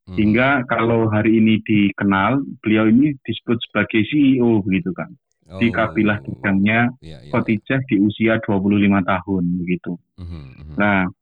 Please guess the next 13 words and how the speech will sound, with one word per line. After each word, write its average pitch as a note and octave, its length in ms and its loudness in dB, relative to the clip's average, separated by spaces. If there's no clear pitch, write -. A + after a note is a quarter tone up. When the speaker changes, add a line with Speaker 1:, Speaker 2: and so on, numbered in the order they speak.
Speaker 2:
ketika E3+ 480 -2
beliau B2+ 240 0
menjadi B2 420 2
C A#2 120 -2
E C#3+ 260 4
O C3+ 240 0
di A#2 160 0
kabilah G#2 460 0
dagangnya G2 760 2
Khadijah G#2+ 540 -2
ini, F#2+ 480 2
nilai-nilai D3+ 920 4
yang C#3+ 240 2